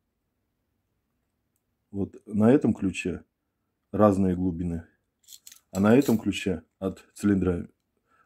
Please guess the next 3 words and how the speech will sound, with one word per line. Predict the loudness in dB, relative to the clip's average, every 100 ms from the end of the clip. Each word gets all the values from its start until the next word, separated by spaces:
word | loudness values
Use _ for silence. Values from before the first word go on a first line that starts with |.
| 2
Локли | 4 4 -2 -12 _ _ _ _ _ _ -6
практически | -4 0 0 0 2
одинаково. | 2 4 2 2 -2 -8